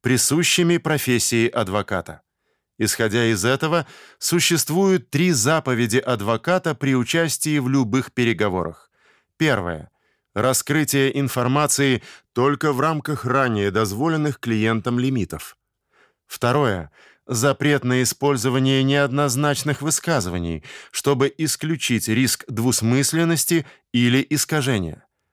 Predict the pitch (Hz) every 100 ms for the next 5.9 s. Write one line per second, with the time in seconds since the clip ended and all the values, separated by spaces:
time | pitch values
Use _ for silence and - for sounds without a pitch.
0 | _ - 120 143 147 170 170 139 _ _
1 | - - 160 139 139 156 185 175 170 165
2 | - 170 160 - 143 135 151 160 147 135
3 | 139 - 147 123 131 127 - 113 82 82
4 | - _ - - _ - 107 123 131 127
5 | 113 131 131 117 113 110 120 147 135